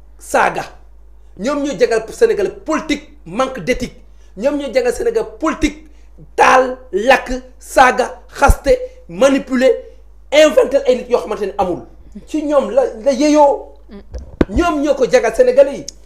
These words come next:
Speaker 1: Ñun nag on est des républicains.
Speaker 2: Mhm.
Speaker 1: Ñun suñuy dañu am ay, ay, ay, ay soxna,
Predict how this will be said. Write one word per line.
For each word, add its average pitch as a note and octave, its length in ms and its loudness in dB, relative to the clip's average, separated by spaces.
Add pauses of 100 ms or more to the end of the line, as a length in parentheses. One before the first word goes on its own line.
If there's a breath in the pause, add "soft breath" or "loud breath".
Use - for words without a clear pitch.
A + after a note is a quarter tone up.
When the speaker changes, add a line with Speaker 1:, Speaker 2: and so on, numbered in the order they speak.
(100)
Speaker 1:
Ñun D4+ 200 0
nag B3 180 -4
on G3+ 140 -4
est F#3+ 80 -4
des D#3 80 -10
républicains. E3 560 -12 (160)
Speaker 2:
Mhm. F3+ 260 -16 (240)
Speaker 1:
Ñun D4+ 300 -4 (480)
suñuy C#4 400 -8 (160)
dañu C4 240 -2
am A#3 200 -2
ay, F3+ 160 -6 (120)
ay, F#3 100 2
ay, F3+ 240 -4
ay F3+ 120 -4
soxna, F3+ 420 -6